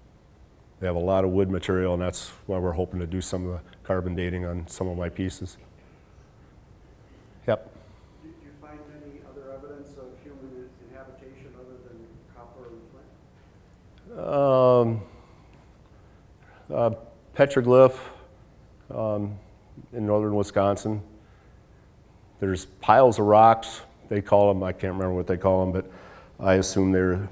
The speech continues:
Speaker 1: put there by Native Americans, but you can't really tell. Anything else?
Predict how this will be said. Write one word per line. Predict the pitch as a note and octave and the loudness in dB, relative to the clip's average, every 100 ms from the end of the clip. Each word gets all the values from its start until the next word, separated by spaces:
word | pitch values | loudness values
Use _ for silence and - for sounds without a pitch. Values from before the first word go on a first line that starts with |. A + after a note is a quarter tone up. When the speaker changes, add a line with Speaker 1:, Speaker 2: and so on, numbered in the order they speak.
| - | -4
Speaker 1:
put | G#2 G2 | -4 -2
there | F#2 | -2
by | F2+ F2 | -2 -2
Native | F#2+ F2+ | -2 -4
Americans, | F2+ F#2 F#2 F#2+ F2+ | -4 -2 -4 -4 -6
but | G#2+ G2+ | -6 -6
you | F#2+ | -6
can't | G2+ F#2+ | -4 -4
really | - F#2 F2 | -6 -8 -6
tell. | G2 F#2+ F#2 - - - - - - - - - _ _ _ - - - - - - - _ - - - - _ - _ _ _ - - - - - - - - - - - - - - - - - | -2 -2 -2 -6 -18 -20 -20 -20 -20 -20 -20 -20 _ _ _ -20 -20 -20 -20 -20 -20 -20 _ -20 -20 -20 -20 _ -20 _ _ _ -20 -20 -20 -20 -20 -20 -20 -20 -20 -20 -20 -20 -20 -20 -20 -14 -6
Anything | G#2 G2 | -2 0
else? | F#2 D3 | 0 -2